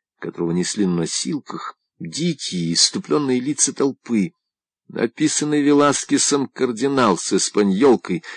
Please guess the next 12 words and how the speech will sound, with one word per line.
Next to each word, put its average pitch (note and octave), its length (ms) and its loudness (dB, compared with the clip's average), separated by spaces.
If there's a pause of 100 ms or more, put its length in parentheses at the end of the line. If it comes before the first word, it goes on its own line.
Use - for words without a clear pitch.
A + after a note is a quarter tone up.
(140)
глядевший G#2 500 4
с G2 80 4
другой A2 380 8
стены, A#2 520 2
мрачным, F#2+ 840 2
немного G2 280 2
скучающим G#2 760 2
взглядом, F2+ 680 0
казался B2+ 720 -2
в C#3 60 -10
мерцании C3+ 640 -6
пламени C3 520 -4